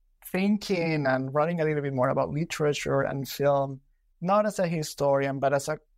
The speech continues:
maybe as a cultural historian. And the book is also, like, more like cultural history and cultural studies in a way. It's a kind of hybrid.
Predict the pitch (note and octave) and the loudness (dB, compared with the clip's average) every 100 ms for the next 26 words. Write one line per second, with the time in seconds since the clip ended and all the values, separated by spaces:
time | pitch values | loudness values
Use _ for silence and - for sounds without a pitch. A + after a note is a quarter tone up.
0 | _ - _ _ _ - - - G3+ G#3 | _ -20 _ _ _ -20 -20 -12 -2 0
1 | F#3 D#3+ E3+ E3 _ _ _ _ _ - | 2 0 -2 -8 _ _ _ _ _ -2
2 | D#4 - E3+ C3+ C#3+ - C#3 C3+ C#3 D#3 | -2 4 2 2 -2 -2 0 2 0 -2
3 | E3+ F3 G3 F3 D3 C3+ - - - - | 0 2 2 0 2 0 0 -6 -8 -10
4 | - - - - - D3 - - - - | -12 -10 -10 -10 -2 -2 0 -6 -10 -14
5 | _ _ - C#3 - - - - - - | _ _ -2 0 0 -6 -6 -8 -10 -4
6 | - - - - - - - - - - | -2 0 0 -2 -6 -6 -6 -6 -12 -20
7 | _ _ _ _ C#3+ C#3 C3+ - - E3 | _ _ _ _ -2 0 0 -2 -6 -8
8 | E3+ E3+ - - - D3+ C#3 - - - | -10 -12 -14 -16 -2 0 2 -2 -6 -6
9 | - D3 | -6 -8